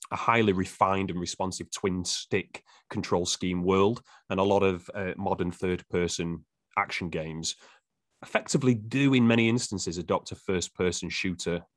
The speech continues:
control style in that they have such a reliance on a dual stick approach. You know, G T A three, yes,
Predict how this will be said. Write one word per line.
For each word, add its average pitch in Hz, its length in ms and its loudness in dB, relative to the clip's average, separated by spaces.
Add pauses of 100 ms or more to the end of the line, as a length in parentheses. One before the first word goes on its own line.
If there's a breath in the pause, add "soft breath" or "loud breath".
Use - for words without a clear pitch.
(140)
control 98 340 0
style 113 360 0
in 90 120 0
that 90 220 -2
they 90 360 -2
have 87 380 -2 (380 soft breath)
such - 260 -2
a 110 60 0
reliance 95 560 2
on 87 180 -2
a 92 60 -12
dual 90 360 -2
stick - 360 -6
approach. - 500 0 (260 loud breath)
You 120 80 2
know, 104 120 4
G 131 200 2
T 120 200 0
A 104 80 2
three, 107 240 -2
yes, 107 480 -2